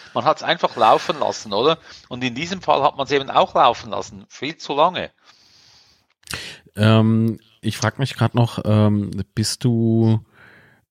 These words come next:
Speaker 2: äh, zurückgetreten aus eigenen Stücken oder war es auch so eine Altersgrenze? Weil das war ja auch vor,
Speaker 1: Ah.
Speaker 2: ähm, ein paar Jahren mal,
Speaker 1: Ja.
Speaker 2: äh, Riesenthema.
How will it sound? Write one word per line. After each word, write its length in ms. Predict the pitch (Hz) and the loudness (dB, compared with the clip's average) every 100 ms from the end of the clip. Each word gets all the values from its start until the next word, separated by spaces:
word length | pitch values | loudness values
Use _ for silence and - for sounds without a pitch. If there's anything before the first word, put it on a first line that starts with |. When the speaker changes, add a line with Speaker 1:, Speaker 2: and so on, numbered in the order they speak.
| - | 0
Speaker 2:
äh, 120 | 107 | 0
zurückgetreten 680 | - 98 113 - - 127 123 | 2 2 2 0 0 0 0
aus 160 | 98 | -2
eigenen 580 | 92 98 120 151 156 165 - | 0 -2 0 2 2 0 -2
Stücken 440 | 120 - 147 170 170 | -4 -2 -2 -2 -2
oder 400 | - 127 131 120 | 2 4 4 4
war 320 | 120 123 117 | 4 4 2
es 160 | 110 - | 0 -2
auch 280 | 104 110 | -2 -4
so 120 | - 113 | -2 0
eine 200 | 107 - | 0 0
Altersgrenze? 1160 | 101 104 92 - - 101 92 - 95 98 101 | -2 -2 -4 -6 -6 -4 -4 -4 -4 -2 -2
Weil 120 | 95 98 | -2 -2
das 160 | 101 | 0
war 80 | 120 | 2
ja 120 | 139 | 2
auch 140 | 131 107 | 2 0
vor, 280 | - 98 | 0 2
Speaker 1:
Ah. 480 | 98 98 117 107 95 | 4 4 4 4 0
Speaker 2:
ähm, 280 | 95 92 98 - | -2 -4 -10 -8
ein 120 | 98 | -4
paar 200 | 98 92 | 2 4
Jahren 320 | 92 92 95 95 | 4 2 0 -2
mal, 380 | 92 92 90 - | 2 2 2 2
Speaker 1:
Ja. 60 | |
Speaker 2:
äh, 40 | 98 | 0
Riesenthema. 760 | 95 107 95 95 98 87 87 | 2 0 0 0 2 2 0